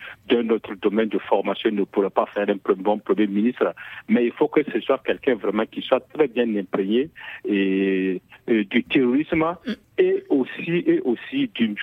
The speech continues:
Speaker 1: contexte socio-culturel dans lequel la, la lutte contre ce terrorisme-là se mène.
Speaker 2: Et,
Speaker 1: Donc,
Speaker 2: et,
Speaker 1: il nous
Speaker 2: et
Speaker 1: faut,
Speaker 2: en
Speaker 1: en
Speaker 2: deux
Speaker 1: gros, un premier ministre de combat, comme le disent les gens. Il faut vraiment un premier ministre de combat qui peut venir, euh, et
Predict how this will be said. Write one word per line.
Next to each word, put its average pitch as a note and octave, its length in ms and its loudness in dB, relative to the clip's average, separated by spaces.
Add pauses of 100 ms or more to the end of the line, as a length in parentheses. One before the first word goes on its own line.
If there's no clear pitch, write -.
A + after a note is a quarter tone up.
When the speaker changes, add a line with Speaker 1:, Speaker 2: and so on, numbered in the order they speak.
Speaker 1:
contexte - 480 0
socio-culturel A#2+ 920 0 (380)
dans A2 160 2
lequel B2+ 340 2
la, G#2+ 160 2
la F#2+ 180 0
lutte F#2+ 220 0
contre A2+ 320 0
ce - 140 -6
terrorisme-là G2 680 -2
se - 160 -4
mène. F2+ 280 -2 (320)
Speaker 2:
Et, A#3+ 120 4
Speaker 1:
Donc, C4 120 2
Speaker 2:
et, B3 160 2
Speaker 1:
il G#3+ 80 0
nous G#3 60 2
Speaker 2:
et B3+ 100 4
Speaker 1:
faut, C4+ 100 2
Speaker 2:
en C4+ 80 2
Speaker 1:
en G#2 180 0
Speaker 2:
deux G2+ 60 -6
Speaker 1:
gros, A#2+ 320 0 (240)
un C#3+ 160 2
premier C#3+ 320 2
ministre B2+ 360 0
de A2+ 100 -6
combat, C3+ 540 0
comme C3+ 160 2
le G#2 120 0
disent A2 240 0
les G2 180 0
gens. A2+ 180 0
Il - 160 -14
faut C#3+ 140 4
vraiment A#2+ 240 2
un C3 160 2
premier A#2+ 260 2
ministre A2 280 0
de - 80 -2
combat G3+ 480 0 (340)
qui C4+ 100 -2
peut F#3 300 2
venir, C#3 420 2
euh, G#2+ 300 0 (400)
et B2 280 2